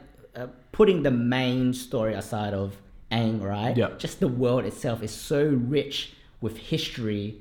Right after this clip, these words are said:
Speaker 2: Yeah.
Speaker 1: and, and lore that you could really kind of lose yourself kind of ex-, exploring any of these little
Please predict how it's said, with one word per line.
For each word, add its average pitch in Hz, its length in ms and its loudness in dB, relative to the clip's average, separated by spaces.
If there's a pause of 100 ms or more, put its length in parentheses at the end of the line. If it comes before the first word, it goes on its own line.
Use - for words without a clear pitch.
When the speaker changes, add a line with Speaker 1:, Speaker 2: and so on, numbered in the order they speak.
(100)
Speaker 2:
Yeah. 107 140 2 (120)
Speaker 1:
and, 110 180 -2
and 113 340 2
lore 123 420 6
that 110 460 -4
you 117 180 -2
could 123 280 -4
really 117 360 0
kind 113 220 -4
of 110 240 -4
lose 113 280 0
yourself 110 400 -6
kind 117 200 -4
of 113 100 -8
ex-, - 240 -10 (240)
exploring 104 680 -4
any 113 120 -2
of 110 120 -4
these 110 280 -6
little 101 420 -4